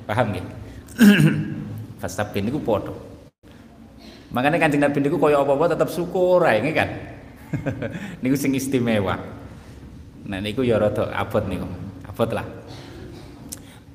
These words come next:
Tapi ya muga-muga nyuwun pitulung, iso su-, selalu syukur. Pun nggih. "Fasabbih bihamdi rabbika wastaghfir, innahu kana tawwaba."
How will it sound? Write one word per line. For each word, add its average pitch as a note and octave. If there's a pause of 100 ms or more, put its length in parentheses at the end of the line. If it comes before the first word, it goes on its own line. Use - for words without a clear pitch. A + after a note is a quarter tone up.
(200)
Tapi G#2+
ya A#2+
muga-muga A2+
nyuwun A#2+
pitulung, G2+ (200)
iso A2+
su-, A2
selalu B2
syukur. A#2+ (720)
Pun A2
nggih. G2+ (520)
"Fasabbih F3
bihamdi E3
rabbika D#3
wastaghfir, C#3
innahu C#3
kana A#2
tawwaba." G2